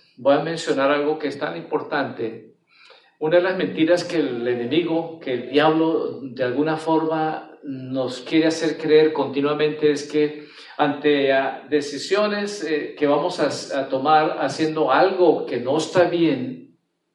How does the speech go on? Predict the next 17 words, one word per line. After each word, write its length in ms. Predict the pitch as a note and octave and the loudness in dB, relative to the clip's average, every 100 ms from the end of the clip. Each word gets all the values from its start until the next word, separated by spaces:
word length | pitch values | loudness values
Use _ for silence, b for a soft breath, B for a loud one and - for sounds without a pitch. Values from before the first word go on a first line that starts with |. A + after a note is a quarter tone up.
| _ _ _ _ _ _ _ _ _ _ - B B B B - | _ _ _ _ _ _ _ _ _ _ -20 B B B B -2
nos 200 | D#3+ D#3+ | 0 4
dice, 800 | G3+ G3+ G#3+ G#3+ G#3+ - - - B B B - | 2 2 4 4 4 -2 -12 -20 B B B 0
"No 100 | G3+ | 0
importa, 600 | G3+ A#3 - - F3 D3+ | 4 6 6 6 4 4
escóndalo 920 | C#3 - G3+ G#3 G#3+ G#3+ F#3+ E3 C#3+ | 2 2 2 6 4 4 4 4 4
bien 640 | D#3 G#3+ - - - - _ _ _ _ _ _ | 6 6 4 -2 -12 -20 _ _ _ _ _ _
y 120 | B2+ | -6
no 100 | B2+ | 0
va 60 | C3 | 0
a 60 | |
pasar 260 | C#3+ C#3+ C#3 | 0 0 -2
nada. 480 | D#3 D3+ B2 - - _ _ | 0 -2 -4 -8 -20 _ _
Nadie 520 | A#2 B2 C3 C#3 A2+ | -10 -2 0 2 0
se 140 | C3 A#2 | -2 -6
va 100 | A2+ | -6
a 20 | |
enterar." 360 | B2 B2 - | -6 -6 -6